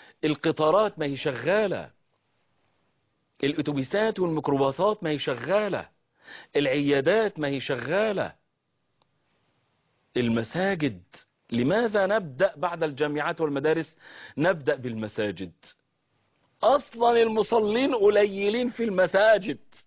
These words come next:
ما يمكن كان رب العزة سبحانه وتعالى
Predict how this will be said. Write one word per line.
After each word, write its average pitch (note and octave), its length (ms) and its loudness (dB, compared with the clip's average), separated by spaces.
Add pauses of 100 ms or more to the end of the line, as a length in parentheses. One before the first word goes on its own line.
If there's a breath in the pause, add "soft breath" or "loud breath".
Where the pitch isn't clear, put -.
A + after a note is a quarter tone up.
(600 loud breath)
ما D3 100 2
يمكن A#3+ 340 0
كان A3 200 2
رب A#3 220 4
العزة A3+ 340 2
سبحانه G#3+ 300 -2
وتعالى A3+ 340 2